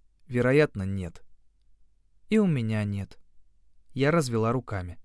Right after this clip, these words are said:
Мозгом понимаешь, что надо любить приличного человека, а западаешь на всяких засранцев. А духовно тянешься к идеалу, которого, вероятно, и на свете-то нет.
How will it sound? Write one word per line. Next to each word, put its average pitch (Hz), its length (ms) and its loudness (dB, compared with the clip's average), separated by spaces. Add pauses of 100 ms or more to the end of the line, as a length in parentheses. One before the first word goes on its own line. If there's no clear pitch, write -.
(460)
Мозгом 170 500 2
понимаешь, 185 600 2
что - 180 -4
надо 143 240 2
любить 139 420 0
приличного 139 580 -2
человека, 156 680 2 (180)
а 143 100 2
западаешь 160 640 4
на 131 120 0
всяких 139 400 -2
засранцев. 120 760 0 (500)
А 143 120 4
духовно 175 500 6
тянешься 170 460 0
к - 120 -4
идеалу, 135 460 4
которого, 127 440 2
вероятно, 135 560 2
и 120 60 0
на 127 140 0
свете-то 170 460 0
нет. 104 300 -2